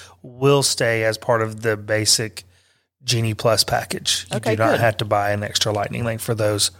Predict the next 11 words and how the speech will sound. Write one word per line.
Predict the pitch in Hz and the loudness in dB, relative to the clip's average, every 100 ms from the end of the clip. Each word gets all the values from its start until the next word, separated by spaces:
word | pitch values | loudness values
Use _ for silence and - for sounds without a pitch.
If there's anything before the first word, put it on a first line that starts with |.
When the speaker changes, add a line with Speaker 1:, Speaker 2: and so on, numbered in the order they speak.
| _ | _
Speaker 1:
for | - 147 131 | 0 4 4
the | 123 | 4
foreseeable | 127 107 120 104 104 | 2 2 2 -2 -4
future. | - - - - - _ _ _ - - | -8 -6 -6 -8 -16 _ _ _ -20 -8
Speaker 2:
Great. | 160 - - - | -6 -6 -8 -6
Speaker 1:
Which | 208 | -2
is | 233 - | 0 2
great. | 196 104 - _ _ _ _ _ | 2 0 -10 _ _ _ _ _
Speaker 2:
Yes. | 82 - - - - - - - - - - - | -14 -8 -6 -6 -6 -10 -8 -8 -10 -14 -18 0
Speaker 1:
Um, | 151 151 139 135 139 - | 4 4 4 0 -2 -4
so, | - 165 143 135 135 135 | 2 4 4 2 0 -8